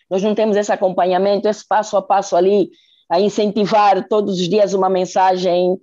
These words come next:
estar ali conosco. Eu acho que isto é único. E eu acho que isto, além de único, é, é maravilhoso, porque ajuda-nos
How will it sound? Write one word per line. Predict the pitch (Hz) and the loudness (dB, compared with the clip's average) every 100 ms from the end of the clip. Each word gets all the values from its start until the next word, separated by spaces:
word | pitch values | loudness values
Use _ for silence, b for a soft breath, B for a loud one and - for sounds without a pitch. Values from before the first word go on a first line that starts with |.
| b b _ | b b _
estar | 220 220 | 0 2
ali | 214 226 | 2 0
conosco. | 220 208 208 208 | 0 0 0 0
Eu | 214 | 0
acho | 214 - | 0 -2
que | 214 | -4
isto | 202 220 | -2 0
é | 214 | 2
único. | 214 190 156 151 139 - _ _ _ _ _ _ _ _ | 2 0 0 -2 -4 -8 _ _ _ _ _ _ _ _
E | 175 | -2
eu | 196 | 2
acho | 208 208 | 0 -2
que | - | -2
isto, | 220 - 240 226 226 220 220 214 - - | -2 -2 -2 0 2 2 0 -2 -4 -2
além | 214 247 240 | 0 2 2
de | 262 | 2
único, | 269 262 262 | 2 0 0
é, | 254 254 247 240 233 - _ _ _ _ _ _ _ | 2 2 2 2 0 -2 _ _ _ _ _ _ _
é | - 233 | -4 0
maravilhoso, | 277 254 254 262 269 202 | 0 0 2 2 0 0
porque | 214 220 233 | -4 0 0
ajuda-nos | 190 277 254 262 262 262 | 0 0 2 2 0 -4